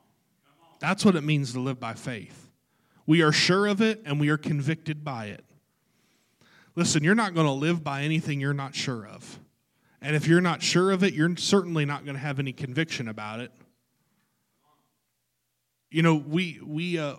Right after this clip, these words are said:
will abide by a, uh, a speed limit, at least most of the time. Or, okay, we abide by it some of the time.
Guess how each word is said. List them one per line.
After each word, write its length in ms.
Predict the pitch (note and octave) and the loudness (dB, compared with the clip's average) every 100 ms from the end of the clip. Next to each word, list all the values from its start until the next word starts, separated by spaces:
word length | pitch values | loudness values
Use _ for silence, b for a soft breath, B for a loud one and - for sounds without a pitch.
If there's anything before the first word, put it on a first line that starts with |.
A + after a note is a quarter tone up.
| B2 | -6
will 220 | D3+ D3 | -2 -2
abide 460 | C3+ C#3 D3 D3+ C#3 | -2 -2 -2 -2 -4
by 240 | C#3 C3 | -4 -4
a, 300 | B2+ C3 B2+ | -6 -8 -8
uh, 240 | A#2+ A#2 A#2 _ _ _ _ _ _ _ _ - | -8 -10 -14 _ _ _ _ _ _ _ _ -8
a 60 | C3+ | -6
speed 400 | - F3+ D#3 C3+ | -2 -2 -2 -4
limit, 300 | C3+ C3 - | -6 -8 -12
at 280 | _ _ C3 | _ _ -8
least 220 | B2 - | -8 -8
most 240 | A#2+ - | -8 -10
of 120 | A2 | -16
the 40 | A2+ | -18
time. 360 | A2+ A2+ B2 - _ _ _ _ - | -14 -12 -14 -16 _ _ _ _ -18
Or, 200 | A2+ A#2 _ _ _ _ _ _ - | -16 -16 _ _ _ _ _ _ -12
okay, 260 | C3 A#2 - _ _ C#3+ | -10 -10 -14 _ _ 2
we 120 | D3+ | 4
abide 280 | C#3+ D3 C#3+ | 4 0 0
by 140 | C3+ | -4
it 80 | - | -2
some 280 | - D3+ D3 | 0 0 0
of 80 | |
the 80 | A2+ | -4
time. 380 | - A2+ A2+ | -10 -10 -10